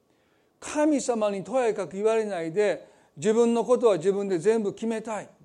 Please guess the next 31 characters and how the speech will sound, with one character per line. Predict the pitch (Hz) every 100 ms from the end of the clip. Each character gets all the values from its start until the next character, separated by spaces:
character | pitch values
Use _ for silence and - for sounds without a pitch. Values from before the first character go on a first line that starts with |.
| _ _ _ _ _ -
善 | 180 254 240
悪 | 202 - 185
の | 175
知 | - 208
識 | - 196
の | 170
木 | 202
の | 190
実 | 190
っ |
て | 175
そ | 185
う |
い | 175
う |
こ |
と | 139
で |
し | 202
ょ。 | 214 - -
善 | 156 262 233 202
と、 | - 180
私 | 185 226 208 226
に |
と | 214
っ |
て | 202
何 | 196 247 208
が | 175
善 | 208 202 180
で | 175